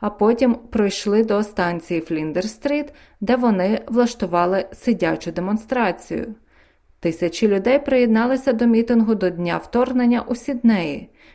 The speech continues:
зібравшись у парку Белмор, перед тим, як пройти містом до фестивалю Ябун. А в Дарвіні протестувальники зібралися, щоб закликати повернути землю корінним народам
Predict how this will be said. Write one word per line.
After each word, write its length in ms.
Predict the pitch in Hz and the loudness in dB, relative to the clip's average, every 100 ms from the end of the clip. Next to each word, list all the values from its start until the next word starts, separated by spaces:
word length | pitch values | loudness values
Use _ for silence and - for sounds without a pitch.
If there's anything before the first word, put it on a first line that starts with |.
| - | -10
зібравшись 680 | 170 170 175 214 240 277 254 | -4 0 2 2 0 -4 -4
у 120 | - 247 | -6 -2
парку 600 | 254 170 170 208 214 - | 0 0 -2 -2 -4 -2
Белмор, 560 | 226 247 170 143 - - _ _ - | 0 0 0 -4 -8 -16 _ _ -2
перед 260 | 180 180 | 2 2
тим, 200 | 269 285 | 2 2
як 460 | 254 214 240 - - | 2 0 -2 -8 -6
пройти 520 | 233 214 190 - 214 | 0 0 0 2 2
містом 540 | 208 170 170 - 175 165 | 2 0 -4 -4 -2 0
до 300 | 170 185 - | 0 0 -2
фестивалю 840 | - 247 - 185 170 165 165 165 160 - _ - | -4 -4 -2 -2 -2 -2 0 -2 -2 -8 _ -6
Ябун. 720 | 175 185 175 180 - - 240 _ _ _ _ _ | 0 2 2 -2 -2 -4 -8 _ _ _ _ _
А 120 | - | -6
в 100 | 165 | -4
Дарвіні 560 | 170 233 285 277 269 262 - | 0 0 2 4 4 2 -2
протестувальники 1000 | 285 285 277 - 202 180 214 220 220 220 | -6 -4 -4 0 2 2 4 2 0 -2
зібралися, 720 | 170 170 180 233 233 233 214 - - | -2 2 2 2 0 -2 -4 -6 -20
щоб 280 | - 226 185 | -4 -2 0
закликати 640 | 185 180 196 220 233 214 | 0 2 0 0 0 -2
повернути 880 | 208 247 240 233 214 190 190 208 - - - | 0 0 2 0 0 0 0 -2 -4 -6 -4
землю 400 | 170 170 185 190 | -2 -2 -4 -4
корінним 500 | - 220 190 170 165 | 2 2 2 -2 -2
народам 500 | 165 190 247 254 233 | -2 0 0 2 0